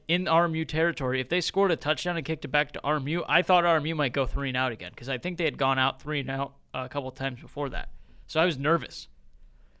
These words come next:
Um, I think if they even commit two turnovers or something, R M U might still lose that game. But they didn't, and that's just a good job on their end to go out and make plays and make the defensive adjustments that they needed.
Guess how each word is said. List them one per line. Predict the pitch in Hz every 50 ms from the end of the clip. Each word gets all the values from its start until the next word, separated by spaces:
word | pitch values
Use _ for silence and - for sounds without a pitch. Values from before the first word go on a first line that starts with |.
| _ - -
Um, | - 127 135 131 127 - -
I | 127 143 160
think | 151 190 175 151
if | 151 135 -
they | 160 160 160
even | 143 143 131
commit | - 131 143 143 139 -
two | - 165 165 165 160
turnovers | - 151 143 127 123 117 110 110 107 113
or | 113 107
something, | 110 - 120 113 - 113 110 110
R | 113 110
M | 110 110
U | 113 110
might | 113 101 98
still | - - 113 104
lose | 101 107 110 -
that | - 90 -
game. | - 90 113
But | 131 135 131
they | 139 135 131
didn't, | 131 151 151 135 - -
and | 107 110
that's | 113 120 123 - -
just | - 131 120 - _ _ - - -
a | 139 135
good | 123 131 135 143 135
job | 127 135 127 143 143
on | 139 131 131
their | 135 147 156 160
end | 156 156 143 135
to | 139 123 127 170 - - -
go | - 165 151
out | 147 156 -
and | 147
make | 147 143 139 -
plays | - 143 147 151 143 127
and | 139 143
make | 143 147 139
the | -
defensive | 131 139 131 - 151 147 - - 139
adjustments | 139 131 139 147 143 - - 151 139 -
that | 156 151 135
they | 151 147
needed. | 147 160 175 - - -